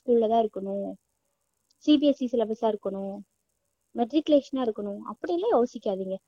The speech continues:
எந்த ஸ்கூல்ல நம்ம குழந்தைக்கு ஒரு நல்ல படிப்பை கத்து கொடுக்குறாங்கன்னு முதல்ல தேடுங்க. நம்ம சொந்தக்கார குழந்தை வந்து இன்டர்நேஷனல் ஸ்கூல்ல படிக்குது, அப்ப என் குழந்தையும் ஒண்ணும் அதுக்கு சலிச்சது கிடையாது, என் குழந்தையும் அங்கதான்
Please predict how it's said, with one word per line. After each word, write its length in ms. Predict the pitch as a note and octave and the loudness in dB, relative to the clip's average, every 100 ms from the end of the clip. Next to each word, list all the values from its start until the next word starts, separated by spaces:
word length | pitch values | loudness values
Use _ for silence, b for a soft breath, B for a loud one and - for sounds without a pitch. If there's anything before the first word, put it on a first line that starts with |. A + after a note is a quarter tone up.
| _ | _
எந்த 380 | - C#4 F#4 A#4+ | 4 6 6 4
ஸ்கூல்ல 560 | B4+ - D4+ D4+ C#4+ D4 | -2 -2 0 2 2 2
நம்ம 200 | D4 A3+ | 0 0
குழந்தைக்கு 420 | A#3 A#3+ C4+ C#4 | 0 0 0 0
ஒரு 80 | B3 | -2
நல்ல 260 | A3 B3 D4+ | 0 -2 -2
படிப்பை 380 | C4 A3 C4 C#4+ | -4 -4 -2 -2
கத்து 220 | A#3+ - - | -2 -2 -4
கொடுக்குறாங்கன்னு 560 | A#3 - G#3+ G#3 B3+ | -6 -6 -6 -4 -4
முதல்ல 220 | A#3+ G#3+ A#3 A#3+ | -2 -2 0 0
தேடுங்க. 320 | A3+ G3+ F#3+ - _ _ _ _ _ _ _ | 0 -2 -6 -14 _ _ _ _ _ _ _
நம்ம 280 | - G#3 A3+ A#3+ | -6 -4 -2 0
சொந்தக்கார 500 | A3+ A3+ C#4+ E4+ D4+ - | 0 0 0 2 2 4
குழந்தை 340 | C4+ B3+ B3 | 2 4 0
வந்து 440 | A#3+ A#3 C#4+ G#4+ - _ | -2 -2 -2 -4 -6 _
இன்டர்நேஷனல் 880 | - A#3+ B3 D4 C#4+ C#4 C4+ - B3 | 0 0 4 4 4 2 0 -2 -4
ஸ்கூல்ல 300 | - A#3 A3+ G#3 | -4 -2 0 -2
படிக்குது, 420 | G#3 A3 C#4 A3+ - _ _ _ _ _ - | -4 -4 -4 -4 -6 _ _ _ _ _ -18
அப்ப 200 | G#3+ A#3 | 2 4
என் 280 | G3+ A#3 | 6 4
குழந்தையும் 440 | D4+ D4 D4 E4 G4 | 6 6 6 2 2
ஒண்ணும் 160 | D#4 | 4
அதுக்கு 260 | D#4 D4 C#4+ | 2 0 -2
சலிச்சது 300 | B3+ B3+ C#4+ | -2 0 -2
கிடையாது, 360 | C4+ A#3 G#3 G#3+ | 0 2 2 2
என் 220 | G#3 A#3 | 0 0
குழந்தையும் 420 | A#3+ A#3+ C#4+ C#4+ | 2 2 4 2
அங்கதான் 280 | A3+ C4 | 2 6